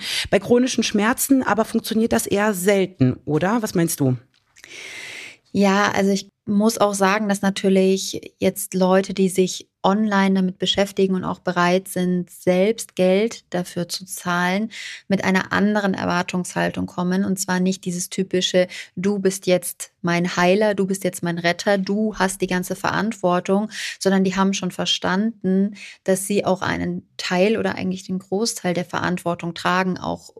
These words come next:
Speaker 2: um sich selbst zu helfen. Und das ist ja auch was anderes ein bisschen, weil ja, wenn wir jetzt als Physiotherapeuten eins zu eins Patienten behandeln, dann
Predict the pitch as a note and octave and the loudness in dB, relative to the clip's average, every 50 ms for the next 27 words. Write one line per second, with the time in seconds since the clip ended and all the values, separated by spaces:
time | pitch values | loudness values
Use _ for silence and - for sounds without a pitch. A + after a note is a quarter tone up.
0 | - - - - F#3+ G3 G3 G3 G3 F#3+ F#3+ F#3+ F#3+ - - - - - _ _ | -20 -16 -8 -2 0 2 4 4 4 2 2 0 -2 -8 -14 -18 -18 -20 _ _
1 | - - F#3+ F#3+ - - F#3 F3 F3+ F3+ F3 F3 - - - - F3+ E3+ F#3+ F3+ | -6 -4 -2 -2 0 2 4 4 4 4 2 0 -4 -6 -6 -6 -4 0 2 2
2 | F3+ F3 - - - D#3 D#3+ D#3+ - F3+ F#3 - G3 F#3+ - A3 A3 - G#3+ G3 | 2 0 -2 -4 -2 -2 -2 0 0 -2 0 0 -2 -2 -2 -2 0 2 2 2
3 | - F#3 - - F#3 F#3 - - E3+ G#3 A3+ A3+ G3+ F#3+ F#3 F3 F3+ - - - | 2 0 0 0 -2 0 0 -2 -2 0 2 0 2 2 2 0 0 -2 -4 -6
4 | - - - - F3+ G3 G3 F#3+ - F#3+ F#3+ F#3 F#3 F3+ F3+ F#3 F#3 F3+ - - | -6 -6 -6 -4 -2 -2 -2 0 0 0 0 2 2 4 4 4 2 2 -2 -6
5 | - - - - - - - G3 G3 G3 G3 G3 G3 F#3+ F#3+ F#3+ F#3+ F3+ F3+ F3+ | -6 -6 -6 -8 -4 0 4 4 4 4 4 2 4 4 4 4 4 4 4 4
6 | F3+ F3+ F3 - - - F3+ F3+ - - - - - F3 - - - - - A3+ | 4 2 0 -2 -2 -2 -4 -4 -4 -8 -8 -4 -4 -2 -2 -4 -2 0 0 0
7 | G#3+ A3 G3+ - G3+ F#3+ F#3+ F#3 - - F3+ F3+ F3 - F3 - - F3+ F#3 F#3 | 0 0 0 0 2 2 2 2 2 0 0 0 0 -2 -4 -4 -4 -2 -4 -4
8 | - - - - F3+ F#3 F#3 - - - F#3 - - - F#3 F#3+ G3+ G3+ G3+ F#3+ | -4 -4 -2 0 0 0 -2 -4 -4 -6 -6 -2 0 2 2 2 2 0 -2 0
9 | F3+ F3+ F3+ F3+ F3+ F#3 G#3 A3 G#3+ G3+ G3+ G3 G3 G3 G3 F#3 F3+ F3 F3 F3+ | 0 0 0 0 0 0 0 0 2 2 2 4 4 2 2 2 2 0 0 0
10 | F3+ F3+ F#3 | 0 0 -2